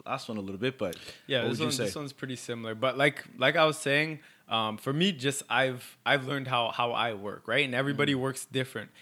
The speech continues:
Speaker 2: And for me, it's, it's, it's always, it's the morning. If I
Speaker 1: Yeah.
Speaker 2: can, if I can handle shit in the morning, I'm gonna be able to, to do whatever I need to do throughout the day.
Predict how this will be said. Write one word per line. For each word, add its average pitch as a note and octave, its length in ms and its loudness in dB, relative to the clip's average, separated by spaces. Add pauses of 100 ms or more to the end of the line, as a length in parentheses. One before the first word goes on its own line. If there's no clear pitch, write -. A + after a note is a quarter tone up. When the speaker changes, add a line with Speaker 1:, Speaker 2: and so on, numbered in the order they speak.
(120)
Speaker 2:
And A#2 160 -6
for A#2+ 140 -6
me, D3+ 180 2
it's, - 320 -4
it's, A2 300 -10
it's - 160 -10
always, A#2 260 -4
it's - 160 -12
the A2 120 -10
morning. G2 360 -10 (200)
If - 140 -8
I A2+ 60 0
Speaker 1:
Yeah. G2 60 -8
Speaker 2:
can, B2 180 -4
if A2+ 180 -6
I A#2+ 80 0
can A#2 360 -10 (100)
handle C#3 460 2
shit D3 320 2
in C3+ 120 -4
the B2+ 60 -2
morning, E3+ 520 2 (360)
I'm A2+ 160 -6
gonna C3 220 -4
be B2+ 160 -2
able A#2+ 180 -2
to, A#2+ 320 -4
to A2+ 160 -12
do B2+ 160 -6
whatever A#2+ 320 -2
I A#2 120 -2
need A#2 160 -10
to A2+ 80 -10
do A#2 180 -8
throughout A2+ 340 -6
the G#2+ 60 -10
day. G2+ 400 -6